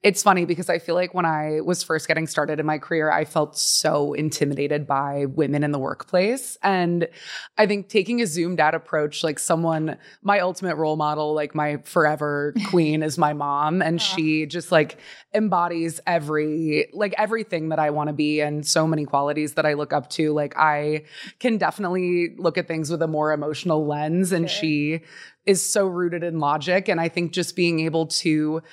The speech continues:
Speaker 1: recognize and celebrate our differences as women and, and look up to each other for those things, like,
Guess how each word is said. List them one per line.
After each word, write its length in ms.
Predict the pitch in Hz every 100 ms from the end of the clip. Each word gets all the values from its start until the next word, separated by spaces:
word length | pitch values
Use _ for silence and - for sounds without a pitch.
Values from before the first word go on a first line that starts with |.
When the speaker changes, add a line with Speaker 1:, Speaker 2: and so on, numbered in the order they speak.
| - - -
Speaker 1:
recognize 680 | 185 165 208 190 170 180
and 120 | 185 160
celebrate 480 | 151 151 160 165
our 120 | 160 151
differences 540 | 143 180 160 180 156 143
as 260 | 143 143
women 320 | 151 156 165
and, 280 | 170 160 160 -
and 180 | 196 165
look 180 | 143
up 180 | 151 160
to 140 | - 156
each 180 | 120
other 300 | - - 117 -
for 280 | 170 156 151
those 300 | 147 143 -
things, 480 | 143 143 151 165 151
like, 240 | 143